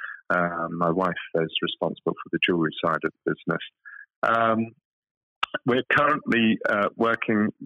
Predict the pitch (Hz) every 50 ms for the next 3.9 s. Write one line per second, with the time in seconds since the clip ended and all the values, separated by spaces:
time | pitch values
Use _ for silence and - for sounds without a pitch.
0 | 90 101 107 110 107 - - - - - 90 87 107 104 - - 107 101 92 -
1 | - 101 95 - - 104 101 98 - 98 95 98 101 101 98 - - - _ -
2 | 98 98 98 95 - _ _ - 110 104 - - 113 - - - - 170 165 -
3 | - - - - - - - _ - 104 104 104 101 101 101 98 98 101